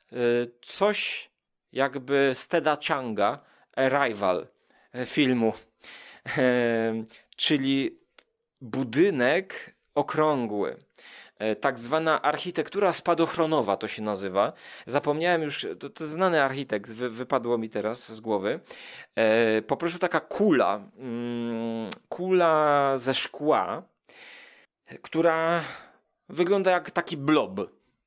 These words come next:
który spadł i stoi i jest zupełnie niedopasowany. I między innymi w tym budynku właśnie było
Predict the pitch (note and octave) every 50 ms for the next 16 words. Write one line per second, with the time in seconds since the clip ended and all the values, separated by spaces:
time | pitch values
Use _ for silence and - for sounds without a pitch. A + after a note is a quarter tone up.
0 | _ _ _ - - C#3+ C3 B2+ B2 - - - G3+ G#3+ A3 A3+ G#3+ A3 - _
1 | _ _ - E3 D#3+ D#3 - - G3 G3 G3 G3+ F#3 - - E3+ D#3+ C#3+ C#3 E3+
2 | E3 F#3 F#3 F#3 F3 E3 E3 E3+ D#3+ C#3+ D3+ - D#3 C#3 - - B2 A2+ G#2+ F#2
3 | F2+ - - - - - - - - - _ _ _ C3 C#3+ D3 D3 C#3 C#3 E3
4 | G#3+ B3+ B3+ A3+ A#3 G#3 G3 G3+ G3 F3 D3+ - - - F#3+ F3 D3 D3+ B2+ A#2+
5 | A#2+ B2 A#2 E3+ E3+ C#3+ D3 C#3+ D3 - - - D3+ D3 C#3+ B2 A2 G#2+ B2+ C3
6 | C3 C3+ C3 C3 C3+ C3+ B2+ B2+ C3 C3 C3 C3 C3